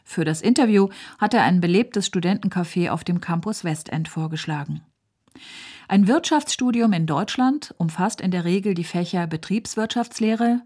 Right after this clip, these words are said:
B W L, und Volkswirtschaftslehre, V W L. In der B W L geht es um das einzelne Unternehmen, wie es geführt wird, wie es Gewinn macht. In der V W L geht es darum, wie die Wirtschaft als Ganzes funktioniert.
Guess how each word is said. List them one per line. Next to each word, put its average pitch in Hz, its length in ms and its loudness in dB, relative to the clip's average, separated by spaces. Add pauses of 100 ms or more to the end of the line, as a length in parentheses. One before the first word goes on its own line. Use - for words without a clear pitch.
(140)
B 165 200 2
W 165 100 0
L, 214 300 2 (440)
und 254 160 2
Volkswirtschaftslehre, 165 1300 -2 (120)
V 170 320 -2
W 160 120 -2
L. - 260 -10 (960)
In 254 140 4
der 208 120 4
B 185 220 4
W 269 80 2
L 269 320 -2
geht 240 220 0
es 233 120 -2
um 208 140 2
das 214 160 -2 (100)
einzelne 185 480 0
Unternehmen, 165 760 0 (240)
wie 170 100 -4
es 170 140 -6
geführt 202 500 0
wird, 165 260 -4 (280)
wie 180 100 0
es 170 140 0
Gewinn 180 340 4
macht. - 360 -6 (800)
In 196 120 2
der 170 120 4
V 170 300 0
W 240 80 0
L 254 220 -2
geht 240 160 -2
es 226 120 -4
darum, 226 460 4
wie 214 100 2
die 208 160 0
Wirtschaft 202 460 -2
als - 240 -6
Ganzes 185 400 -2
funktioniert. 160 760 -4